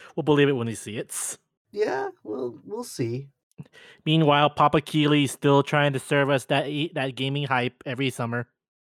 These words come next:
Speaker 2: Uh, you know what? I'm, I'm kind of okay with that. It, it's not, <sighs> it's not E three,
Speaker 1: No.
Speaker 2: but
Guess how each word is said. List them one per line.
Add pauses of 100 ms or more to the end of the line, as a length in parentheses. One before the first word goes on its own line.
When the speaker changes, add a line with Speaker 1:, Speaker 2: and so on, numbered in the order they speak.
(140)
Speaker 2:
Uh,
you
know
what?
I'm, (100)
I'm
kind
of
okay
with
that.
It, (680)
it's
not, (240)
<sighs>
it's
not (100)
E
three, (540)
Speaker 1:
No.
Speaker 2:
but